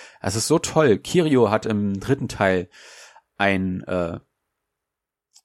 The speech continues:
ein, ein Waisenhaus aufgemacht, weil er selbst in einem Wai-, äh, weil er selbst Waise ist. Und, äh,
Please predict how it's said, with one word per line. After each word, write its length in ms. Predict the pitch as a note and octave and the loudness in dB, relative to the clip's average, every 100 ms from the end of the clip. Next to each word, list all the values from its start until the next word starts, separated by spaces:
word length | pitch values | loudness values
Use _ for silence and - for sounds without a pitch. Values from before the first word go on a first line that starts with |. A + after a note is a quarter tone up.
| _ _ | _ _
ein, 360 | - F#2 F#2 F#2 | -4 -2 -2 -6
ein 260 | F#2 F2+ | -6 0
Waisenhaus 500 | A2+ C#3+ B2+ F2+ E2+ | 2 4 4 2 2
aufgemacht, 600 | D#2+ F2+ F#2 G2 G#2+ - | 0 0 -4 -8 -10 -4
weil 140 | G2+ G2 | 2 2
er 100 | G2 | 4
selbst 300 | G#2 A2 - | 2 2 0
in 60 | G2+ | 0
einem 100 | F#2 | 2
Wai-, 200 | F2+ - | 2 2
äh, 220 | G2 E2 | 0 0
weil 160 | F#2+ G2 | 0 2
er 80 | G2+ | 4
selbst 340 | G#2+ G#2+ - | 2 0 0
Waise 320 | F#2 F#2 F#2+ | 0 0 -2
ist. 300 | - - - _ _ _ _ _ _ _ _ _ | -8 -10 -14 _ _ _ _ _ _ _ _ _
Und, 500 | - F#2 F2+ F2 F#2 | -6 0 0 0 -4
äh, 340 | E2+ F#2 F2+ | 0 2 2